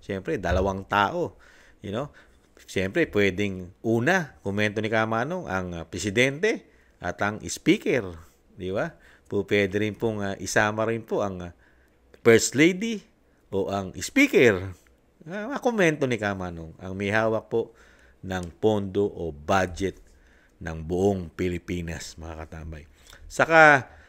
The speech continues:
yung sinasabi nga po sa interview ni dating, ah, ni Vice Pres-, President Sara Duterte, ay may kaparte po ng iilan lang naman ang sinabi niya.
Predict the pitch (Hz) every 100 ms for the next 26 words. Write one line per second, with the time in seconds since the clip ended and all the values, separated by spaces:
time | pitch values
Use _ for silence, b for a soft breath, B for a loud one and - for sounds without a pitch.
0 | b 123 143 160 160 147 156 135 143 135
1 | 120 131 92 - 107 101 104 107 107 92
2 | 92 87 82 80 85 90 101 98 101 92
3 | 87 95 120 120 101 95 87 107 - 104
4 | 98 98 90 - 107 98 98 92 85 90
5 | 87 80 78 b b b b b 92 101
6 | 90 82 80 - 139 156 147 139 120 -
7 | b b b 110 135 - 120 - 117 -
8 | 110 131 110 101 98 143 160 151 151 143
9 | 139 120 110 113 - 98 90 78 82 78